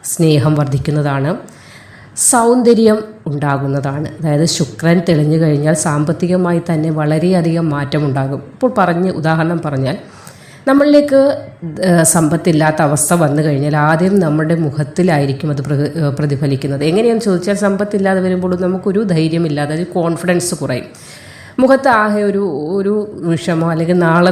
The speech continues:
നാളത്തെ ദിനങ്ങളെക്കുറിച്ചുള്ള ചിന്ത നമ്മളിലേക്ക് നിറയുമ്പോൾ ആ മുഖത്തിനും അതേപോലെ തന്നെ ഒരു മങ്ങലുണ്ടാകും. മനസ്സിനകത്ത് ടെൻഷൻ കയറുമ്പോൾ മനസ്സിനും മങ്ങലുണ്ടാകും. ഇവിടെ ശുക്രൻ്റെ അനുഗ്രഹം നിങ്ങളിലേക്ക് എത്തുന്നത് നിമിത്തം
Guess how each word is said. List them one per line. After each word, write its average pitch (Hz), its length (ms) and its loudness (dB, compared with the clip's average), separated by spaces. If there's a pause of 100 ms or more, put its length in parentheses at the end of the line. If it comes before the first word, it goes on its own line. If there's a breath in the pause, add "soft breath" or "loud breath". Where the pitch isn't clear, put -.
(540)
നാളത്തെ 175 400 0
ദിനങ്ങളെക്കുറിച്ചുള്ള 170 960 2
ചിന്ത 170 380 2
നമ്മളിലേക്ക് 156 520 0
നിറയുമ്പോൾ 151 480 0 (100)
ആ 160 140 2
മുഖത്തിനും 175 600 0 (160)
അതേപോലെ 160 400 0
തന്നെ 156 220 -2
ഒരു 156 120 0
മങ്ങലുണ്ടാകും. 151 680 2 (340 loud breath)
മനസ്സിനകത്ത് 175 680 2
ടെൻഷൻ 147 360 -2
കയറുമ്പോൾ 143 320 -2
മനസ്സിനും 143 540 -2
മങ്ങലുണ്ടാകും. 139 600 -4 (360 loud breath)
ഇവിടെ 311 220 4
ശുക്രൻ്റെ 240 600 2
അനുഗ്രഹം 165 540 4
നിങ്ങളിലേക്ക് 165 600 2
എത്തുന്നത് 156 520 2
നിമിത്തം 139 400 0